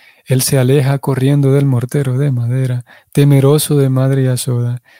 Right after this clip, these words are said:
que corre velozmente tras él hasta atraparlo. Bueno, aquí nuevamente aparece mantequilla. Rompió un tarro de mantequilla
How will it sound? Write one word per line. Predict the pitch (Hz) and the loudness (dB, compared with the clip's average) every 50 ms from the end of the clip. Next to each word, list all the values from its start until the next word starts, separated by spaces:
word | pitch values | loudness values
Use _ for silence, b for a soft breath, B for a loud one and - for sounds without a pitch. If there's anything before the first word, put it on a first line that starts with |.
| b b | b b
que | - 147 127 | -8 -8 -6
corre | - - 139 139 139 143 139 | -2 0 0 0 0 0 -2
velozmente | 131 131 127 127 131 131 123 127 127 131 135 135 127 139 127 | 0 0 -2 -2 -2 -2 -2 -2 -2 -2 -2 -4 -4 -8 -10
tras | - - 123 123 113 - - | -8 -8 -8 -8 -8 -8 -6
él | 135 139 135 - | -6 -6 -6 -8
hasta | - 147 127 135 131 - - 139 123 123 123 | -6 -6 -6 -6 -6 -8 -8 -6 -6 -4 -4
atraparlo. | 127 - - 135 139 - _ - 120 117 120 127 123 139 - _ _ _ _ _ _ _ _ _ _ _ _ _ _ _ B B B B B B B | -6 -8 -8 -12 -12 -12 _ -10 -10 -10 -10 -10 -14 -18 -20 _ _ _ _ _ _ _ _ _ _ _ _ _ _ _ B B B B B B B
Bueno, | 147 135 123 | 0 0 0
aquí | 117 - - | 0 0 0
nuevamente | 135 143 143 143 139 143 147 143 151 | 2 2 4 4 4 2 2 2 0
aparece | 131 135 131 131 131 120 131 | 0 0 0 0 0 0 0
mantequilla. | 131 127 123 120 127 120 - 139 135 127 123 123 120 123 - _ b b b b b b b b | 0 0 0 0 -2 -4 -4 -4 -4 -2 -2 -4 -4 -6 -10 _ b b b b b b b b
Rompió | b 135 123 117 135 135 | b -6 -4 -2 -2 -2
un | 135 127 | -2 0
tarro | 147 143 139 135 139 139 | 0 0 2 2 2 0
de | 143 139 | 0 0
mantequilla | 135 135 127 143 135 - 143 143 143 147 156 156 | -2 -2 -2 -4 -4 -2 -2 0 2 2 0 -2